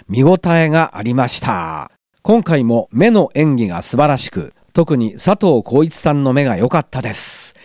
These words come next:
映画館で見るべき作品です。実は私もこの番組の一押しの新作紹介では、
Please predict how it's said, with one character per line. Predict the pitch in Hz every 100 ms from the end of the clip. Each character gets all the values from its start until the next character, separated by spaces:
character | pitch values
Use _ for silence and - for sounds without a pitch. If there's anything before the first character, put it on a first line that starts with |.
| -
映 | - 135 147
画 | 151
館 | 143 127
で | 117 117
見 | 151
る | 165
べ | 135
き | -
作 | 127 -
品 | - 143
で | 143 135
す。 | - - - - _ _ _
実 | 151 156
は | 190
私 | 139 131 147 147
も | 123 110 -
こ | - 180
の | 208
番 | 202 190
組 | 175 160
の | 143 -
一 | 135 - 226
押 | 208
し | 202
の | 180
新 | - 180
作 | 180 170
紹 | - 170
介 | 151 127 104
で | 156
は、 | 170 -